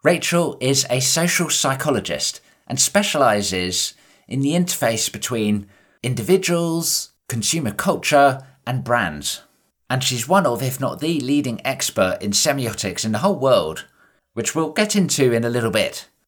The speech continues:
She's been doing this for twenty years now and has worked closely with both the Market Research Society, driving both training as well as insight papers and thought leadership.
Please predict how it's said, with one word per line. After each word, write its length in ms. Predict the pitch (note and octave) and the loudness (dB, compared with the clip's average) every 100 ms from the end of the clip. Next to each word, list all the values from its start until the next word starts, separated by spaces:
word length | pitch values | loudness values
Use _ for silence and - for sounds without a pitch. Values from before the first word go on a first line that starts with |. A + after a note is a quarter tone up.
| _ _ | _ _
She's 240 | - C3+ C3+ | -2 -2 0
been 160 | D#3 | -2
doing 260 | D3+ F#3 F3 | 0 2 2
this 200 | D#3 - | 0 -2
for 160 | C#3+ | -2
twenty 460 | C3+ - F3 F3 D3 | -2 0 0 0 -2
years 420 | C3 A#2+ G2 F2+ | 0 0 -2 -2
now 280 | E2+ D2+ F2+ - _ _ - | -4 -4 -6 -14 _ _ -8
and 80 | B2+ | -4
has 140 | B2 C#3+ | 0 2
worked 320 | C#3+ - - | 2 0 2
closely 640 | D3 D3 - C#3 C3+ C3 - _ - | 2 4 2 2 0 -4 -14 _ -2
with 200 | - F#3 | -2 2
both 220 | C#3+ C3+ | 2 2
the 60 | A2+ | -2
Market 460 | B2 E3 E3+ D#3+ | 2 2 2 -6
Research 580 | A2 E3 F3 D#3+ C3 - | -2 0 0 2 0 0
Society, 760 | A2+ - G2+ E2+ - G2 - - _ _ _ - | -2 0 0 -2 -4 -8 -8 -12 _ _ _ 0
driving 360 | B2+ B2+ A#2+ | 2 2 -2
both 280 | G#2 G2+ - | 0 -2 -2
training 760 | - D#3 D3+ D3+ D3 D3 C#3+ - _ | 0 2 2 2 2 0 -2 -8 _
as 140 | A#2+ C3+ | -6 -2
well 160 | E3 | -2
as 100 | C#3+ | 0
insight 460 | D3 D3 - C3 - | -2 0 0 0 -2
papers 720 | C3+ C3 C3 B2 A#2+ - - | -2 -2 -2 -2 0 -2 0
and 160 | A#2 C3+ | -2 -2
thought 300 | C3+ D#3 - | 2 0 2
leadership. 560 | C#3 C#3 G#2 F#2 F2+ | -2 -2 -2 -2 -4